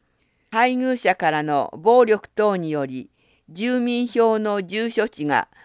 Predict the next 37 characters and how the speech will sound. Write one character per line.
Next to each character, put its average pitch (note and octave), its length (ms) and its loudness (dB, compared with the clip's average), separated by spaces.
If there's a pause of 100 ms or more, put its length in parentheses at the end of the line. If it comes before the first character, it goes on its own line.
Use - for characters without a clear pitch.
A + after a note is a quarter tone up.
(100)
実 F#3+ 300 -8
際 A#3+ 260 2
の A3 160 -2
居 G#3+ 220 -2
住 A3 300 -4
地 - 160 -18
と C#3+ 200 -2
異 G#3 280 -4
な G#3 100 0
る F#3 140 -8
方、 - 340 -6 (1600)
支 - 120 -20
給 A#3+ 360 -4
要 A#3 260 2
件 A3 340 -2
児 F#3+ 160 -10
童 G3 200 0
の C#3 300 -2 (140)
戸 E3 100 -6
籍 - 380 -2
や F#3+ 240 2
住 A3 340 -6
民 A3+ 240 -2
票 G#3 300 -4
が F#3 180 -2
な G3 160 0
い F#3 80 -6
方、 - 400 -8 (1400)
可 F#3 160 0
年 A#3 300 0
度 A#3 120 4
分 A3 320 -4
の D3 200 -2
現 G#3+ 320 -2
況 A3 200 0
届 G3 400 -6
が C#3 220 -2